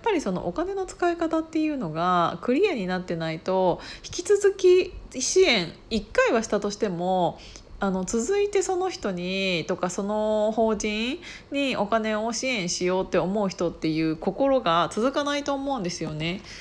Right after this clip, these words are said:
だけど直接なんかクラファンとかって、「私たちはこういうことがやりたいんです、そのためにはこういうお金が必要です」っていうのが、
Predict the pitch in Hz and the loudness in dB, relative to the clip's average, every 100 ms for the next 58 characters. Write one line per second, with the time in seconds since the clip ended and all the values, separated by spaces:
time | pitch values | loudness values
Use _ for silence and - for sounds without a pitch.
0 | - 269 262 208 180 190 185 - 294 - | -10 -6 0 0 0 -4 -4 -2 -2 -2
1 | 311 294 208 180 190 170 - 180 196 196 | -2 0 0 0 -2 -2 0 0 2 -2
2 | 196 202 165 - 190 185 170 170 202 - | -2 -2 -2 0 2 4 4 0 -2 -4
3 | 180 165 156 233 254 277 269 262 262 214 | -4 -4 -2 0 2 0 -2 -2 0 0
4 | 175 175 196 180 170 175 208 202 220 220 | 0 -2 -4 -2 -2 -4 -4 -4 -2 -2
5 | 202 160 - 202 247 254 254 254 254 254 | -4 -6 -4 -2 0 0 0 -2 -2 -4
6 | - 254 254 247 254 - 196 190 175 175 | -2 0 2 2 -2 -2 -2 0 -2 4
7 | 185 190 170 | 6 8 6